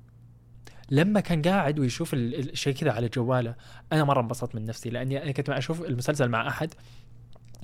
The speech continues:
وقلت، "هذا he's into something kinky"، يعني هو يعني اللي يحب شيء ما أدري، في شيء غريب فيه، أعطاني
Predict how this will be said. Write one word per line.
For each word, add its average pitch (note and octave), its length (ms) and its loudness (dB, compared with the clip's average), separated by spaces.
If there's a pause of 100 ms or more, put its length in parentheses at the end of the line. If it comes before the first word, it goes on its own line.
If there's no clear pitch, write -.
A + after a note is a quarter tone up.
(100)
وقلت، C#3+ 280 4
"هذا E3 420 4
he's E3+ 280 2 (240)
into F#3 680 0 (1700)
something E3+ 320 2 (160)
kinky"، D3+ 300 -2
يعني A2+ 320 0
هو D3 240 4
يعني C3 420 2
اللي C3 220 2
يحب F3 320 2
شيء E3+ 280 4
ما C3+ 340 4
أدري، B2 220 -2
في D#3 200 -2
شيء D3+ 200 2
غريب B2+ 260 2
فيه، B2+ 260 0
أعطاني B2+ 600 0